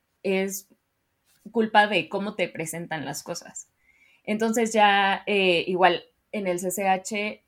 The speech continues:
yo tampoco llevé cálculo, lo cual fue un gran reto cuando entré a la facultad,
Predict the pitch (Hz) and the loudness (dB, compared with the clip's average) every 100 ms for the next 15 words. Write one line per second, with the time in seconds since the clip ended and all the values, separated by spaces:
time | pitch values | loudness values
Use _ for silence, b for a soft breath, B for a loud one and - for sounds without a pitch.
0 | _ - 190 180 185 175 175 156 147 156 | _ -4 -2 0 -2 -4 -8 -4 -2 0
1 | 151 143 - 156 339 - _ _ _ _ | 0 -2 -4 -8 -8 -10 _ _ _ _
2 | 185 175 170 170 165 175 170 175 175 170 | 0 0 2 -2 0 -4 -4 0 0 0
3 | 180 175 190 160 151 147 147 156 156 156 | -4 -4 -8 -8 -8 -6 -4 -4 -6 -10
4 | 143 151 156 | -6 -4 -2